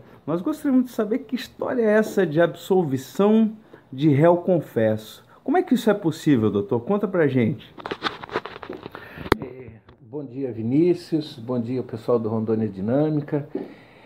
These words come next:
Speaker 2: É, primeiro, nós precisamos esclarecer o que, que é a instituição Tribunal do Júri. O Tribunal do Júri, ele, no sistema democrático de direito,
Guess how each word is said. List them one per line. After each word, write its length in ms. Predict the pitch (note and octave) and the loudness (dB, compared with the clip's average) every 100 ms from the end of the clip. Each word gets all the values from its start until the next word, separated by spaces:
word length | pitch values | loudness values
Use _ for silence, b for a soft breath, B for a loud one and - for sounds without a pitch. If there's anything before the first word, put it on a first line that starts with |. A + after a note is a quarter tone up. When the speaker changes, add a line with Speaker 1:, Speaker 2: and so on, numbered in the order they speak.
| B - | B -4
Speaker 2:
É, 580 | A#2+ B2+ B2 A#2 A2+ G#2+ - _ _ | -2 0 0 -2 -4 -6 -14 _ _
primeiro, 680 | - A#3 F#3 G3 G3+ C#3+ A#2+ A2+ - - | -2 0 4 6 8 4 0 -8 -16 -4
nós 200 | C#3 C#3 | -4 -2
precisamos 600 | - D3 D#3+ C3+ E3+ D#3+ | -8 -8 -4 0 0 0
esclarecer 800 | - D#3+ D#3 D3 - D3+ E3 C#3 | 2 4 4 2 0 2 2 2
o 100 | G3+ | -2
que, 260 | G3 - A3+ | -2 -4 -6
que 280 | - G3+ | -2 0
é 140 | F3+ F#3 | 2 2
a 80 | F3+ | 2
instituição 840 | F3 - F#3 F3 D#3 - E3 E3 | 0 -4 -4 -2 -4 0 0 0
Tribunal 520 | D#3 D#3+ D#3 D3 C#3+ | 0 0 2 4 4
do 120 | C#3+ | 4
Júri. 480 | D3 G#2+ G2 G2 F#2+ - _ B B B B B | 2 0 -4 -4 -8 -12 _ B B B B B
O 80 | C#3+ | -6
Tribunal 480 | F#3 G#3 G#3+ F#3+ F3 | -4 -2 0 2 2
do 160 | C3+ | 0
Júri, 500 | G#2+ B2+ D3+ C3+ G2+ - - B B B - | 0 2 2 2 -4 -10 -16 B B B -2
ele, 720 | C3 D3+ E3+ E3+ D3+ C3+ A#2+ - | 2 4 4 2 4 2 -4 -2
no 160 | D3 | -2
sistema 580 | D3 - C#3+ - F#3+ F#3+ | -2 -8 -6 0 2 4
democrático 760 | D#3+ D3+ C3+ - C3 B2+ - | 2 2 2 2 2 2 -2
de 160 | C3+ A#2 | -4 -4
direito, 680 | A2+ A2+ A2+ C#3 C#3+ - | -2 0 2 2 2 -4